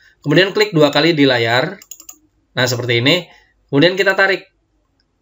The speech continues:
Nah, besarannya kita paskan dengan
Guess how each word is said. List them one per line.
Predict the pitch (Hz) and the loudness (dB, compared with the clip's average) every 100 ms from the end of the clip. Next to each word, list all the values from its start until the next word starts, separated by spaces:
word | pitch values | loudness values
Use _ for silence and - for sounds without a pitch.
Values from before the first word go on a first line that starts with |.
| _ - | _ -6
Nah, | 120 120 113 110 | -2 -2 -2 -4
besarannya | 113 139 135 139 170 | -2 -2 0 0 -2
kita | 170 151 147 | -2 -2 -2
paskan | 143 - 165 156 | -4 -2 -2 -2
dengan | 123 123 143 151 156 151 135 | -4 0 0 2 0 -4 -8